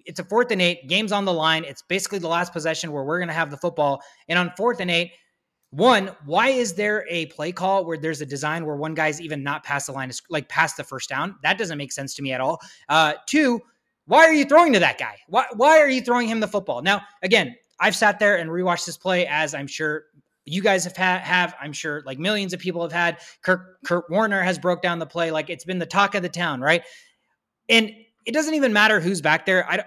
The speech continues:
I, like, when the game is on the line, when it's fourth down, like, when you have nothing to lose, it's literally your season. Like, you just gotta throw the ball past the first down. Like, there's just no ifs, ands, or buts to it.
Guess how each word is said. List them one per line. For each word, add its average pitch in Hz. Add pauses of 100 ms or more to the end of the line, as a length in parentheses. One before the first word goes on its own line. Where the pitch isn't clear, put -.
I, 175 (160)
like, 185 (400)
when 240
the 294
game 254
is 233
on 226
the 208
line, 170
when 190
it's 254
fourth 226
down, 208
like, 165
when 208
you 226
have 226
nothing 214
to 202
lose, 180
it's 151
literally 220
your 190
season. 180
Like, 196 (200)
you 247
just 277
gotta 202
throw 165
the 151
ball 139
past 135
the 127
first -
down. 113
Like, 170
there's 240
just - (240)
no 202
ifs, 208
ands, 190
or 143
buts 151
to 165
it. 170